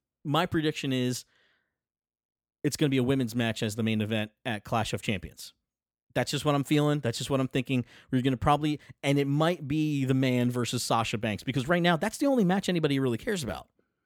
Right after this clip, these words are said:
Nobody's really, I mean, it's definitely not gonna be Roman versus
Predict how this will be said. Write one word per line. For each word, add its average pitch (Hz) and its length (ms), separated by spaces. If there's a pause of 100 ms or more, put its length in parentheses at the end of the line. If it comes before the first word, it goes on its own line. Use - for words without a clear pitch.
(480)
Nobody's 247 260
really, 180 580 (1300)
I 151 40
mean, 139 200
it's 131 220
definitely 156 300
not 127 120
gonna 127 80
be 120 60
Roman 123 400
versus 117 440